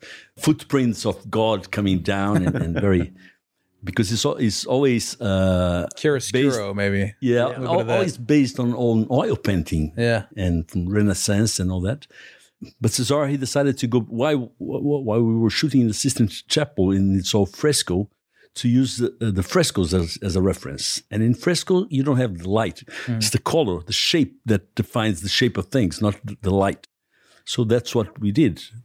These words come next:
Speaker 1: The, the whole film is very flat. The light was very flat and, and very colorful wardrobe. And, and, uh, so if you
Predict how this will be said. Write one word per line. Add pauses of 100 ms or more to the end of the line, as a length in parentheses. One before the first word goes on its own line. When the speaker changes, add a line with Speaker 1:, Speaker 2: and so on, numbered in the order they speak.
Speaker 1:
The,
the
whole
film
is
very
flat.
The
light
was
very
flat (500)
and,
and
very
colorful (140)
wardrobe.
And,
and,
uh, (300)
so
if
you